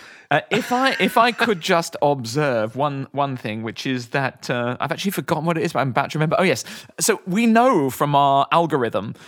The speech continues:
that many, many, uh, of our listeners are either in the gym or they're running or walking.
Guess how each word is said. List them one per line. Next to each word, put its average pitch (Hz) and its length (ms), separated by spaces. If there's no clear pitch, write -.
that 143 300
many, 185 440
many, 151 540
uh, 123 240
of 123 180
our 123 140
listeners 123 400
are 113 340
either 127 280
in 113 100
the 117 80
gym 214 640
or 123 160
they're 110 160
running 165 380
or 127 240
walking. 123 580